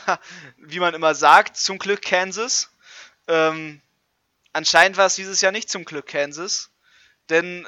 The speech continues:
es ist was ganz Erstaunliches passiert. Äh, das Team, wo letztes Jahr jeder gesagt hat, „Oh, der Prügelknabe des College-Footballs ist da“, ähm, hat dieses Jahr mal gesagt, „Ah, nicht so ganz der Prügelknabe.“ Siebenundzwanzig sechsundzwanzig, knapper Sieg.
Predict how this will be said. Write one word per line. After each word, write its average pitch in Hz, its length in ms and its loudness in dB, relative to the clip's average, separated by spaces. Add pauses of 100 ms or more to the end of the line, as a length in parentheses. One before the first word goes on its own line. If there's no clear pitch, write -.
(100)
es 156 160 -8
ist 160 80 -6
was 175 160 -4
ganz 190 180 -2
Erstaunliches 190 640 -2
passiert. 165 580 -8 (540)
Äh, 160 180 -2
das 185 220 -2
Team, 214 480 -8
wo 165 140 -8
letztes 185 300 -4
Jahr 180 120 0
jeder 180 240 -4
gesagt 170 300 -4
hat, 170 120 -10
„Oh, 202 400 -4 (100)
der 156 80 -4
Prügelknabe 180 640 -4
des 156 140 -8
College-Footballs 156 720 -8
ist 139 200 -10
da“, 147 360 -4 (540)
ähm, 156 420 -6 (600)
hat - 140 -12
dieses 170 240 -10
Jahr 170 140 2
mal 170 180 0
gesagt, 170 440 -2
„Ah, 190 160 0 (800)
nicht 170 240 -6
so 180 100 -4
ganz 185 240 -2
der 156 80 -4
Prügelknabe.“ 147 920 -6 (300)
Siebenundzwanzig 180 720 -6
sechsundzwanzig, 185 800 -4
knapper 165 340 0
Sieg. 170 380 -16